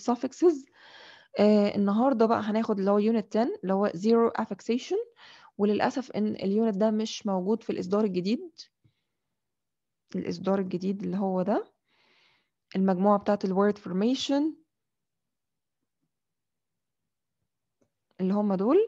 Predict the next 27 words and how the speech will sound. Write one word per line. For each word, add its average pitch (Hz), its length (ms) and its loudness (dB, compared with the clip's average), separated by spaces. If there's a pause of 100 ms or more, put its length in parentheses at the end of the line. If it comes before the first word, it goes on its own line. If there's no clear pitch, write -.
(640)
آه، 190 340 4
مش 226 300 -4
موجود 208 300 2
فيهم 247 300 -2
خالص 262 480 -2
اليونت 202 380 0
بتاع 208 160 -2
النهاردة. 180 420 -4 (720)
آه، 185 300 0
وطبعًا 233 460 2
احنا 226 260 -4
ما 208 120 0
بنفوتش 202 540 -2
حاجة، 233 400 -2
فاحنا 214 460 -6
لازم 202 260 -2
ناخده 214 300 -2
من 208 180 0
الإصدار 196 680 -6
القديم 208 440 -4
حتى 254 280 -6
لو 202 120 -2
مش 196 200 -6
موجود 196 200 -4
في - 60 -8
الإصدار 196 280 -4
الجديد. 180 380 -6